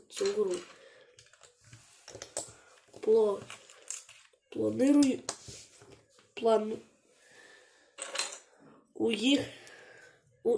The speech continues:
їхніх планах, нах, уходить на те, щоб зробити нового моба, якого звати Скрипун. Він вже є в нових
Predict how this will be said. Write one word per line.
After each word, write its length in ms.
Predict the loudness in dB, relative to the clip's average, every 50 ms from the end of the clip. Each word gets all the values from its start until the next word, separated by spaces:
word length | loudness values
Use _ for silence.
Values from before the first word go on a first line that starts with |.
| 0 0
їхніх 500 | 0 0 0 0 -2 0 0 0 0 -2
планах, 520 | -4 0 4 4 4 4 4 0 -2 -4 -8 -14 -20 _ _ _ _ _ _ _ _ _ _ _ _ -20 -20 _ _ _ _ _ _ _ _ _ _ _ -20 -20 -20 _ _ _ _ _ _ -20 -12 -6
нах, 420 | -4 -4 -4 -4 -8 -14 -16 -10 -6
уходить 600 | -4 -2 2 6 8 8 10 10 10 8 6 2 -6 -16 -20 -20 -20 -20 -20 -16 -14 -14 -10 -8
на 80 | -8
те, 240 | -4 4 6 6 6
щоб 300 | 6 6 4 4 4 4
зробити 460 | 6 8 10 10 8 8 4 2 2
нового 640 | 2 2 2 2 4 4 4 4 4 4 2 0 0 2 4
моба, 400 | 6 8 8 8 8 6 2 -4 -6 -8
якого 440 | -10 -8 6 8 10 10 12 10 8
звати 360 | 6 4 2 2 2 0 0
Скрипун. 680 | 0 -2 0 2 2 2 2 2 2 2 2 2 0 -4 -10 -18 -14 -12 -12 -10 -10 -12 -16 -18 -20 -20 -20 -20 -20 -6 -2
Він 360 | 0 0 2 0 0 -4 -4 -4
вже 580 | -2 -2 -2 0 2 4 6 6 6 6 4 0 -8 _ -20 -20 -20 -20 -20 -20 -20 -20 -20 -10 4
є 200 | 8 8 8 8 8 2 2
в 300 | 6 8 10 10 10 8 2 -10 -16 -20 -20 -20 -20 -20 _ _ _ _ _ -20 -20 -20 -20 -20 _ _ -10 -2 4
нових 560 | 6 6 6 8 6 4 2 2 -2 -12 -18